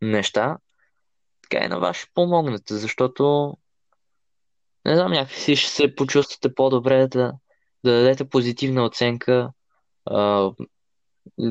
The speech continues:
позитивен коментар на човек, който ви е изкефил с, с статия, с песен, с... няма значение какво. И, и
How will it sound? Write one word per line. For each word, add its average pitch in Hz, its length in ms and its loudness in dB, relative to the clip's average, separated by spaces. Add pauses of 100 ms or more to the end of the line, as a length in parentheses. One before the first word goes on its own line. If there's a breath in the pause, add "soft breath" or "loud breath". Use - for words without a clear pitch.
(100)
позитивен 123 640 0
коментар 117 460 -2
на 120 160 -6
човек, 110 500 -4
който 101 400 -4 (760 loud breath)
ви 107 120 0
е 104 40 4
изкефил 107 560 -2
с, - 220 -10
с - 600 -10
статия, 123 520 -2
с - 180 -6 (140)
песен, 120 440 -6
с... - 160 -14 (440)
няма 151 260 2
значение 127 560 -2
какво. - 380 -10 (1700)
И, 123 100 0
и - 140 -2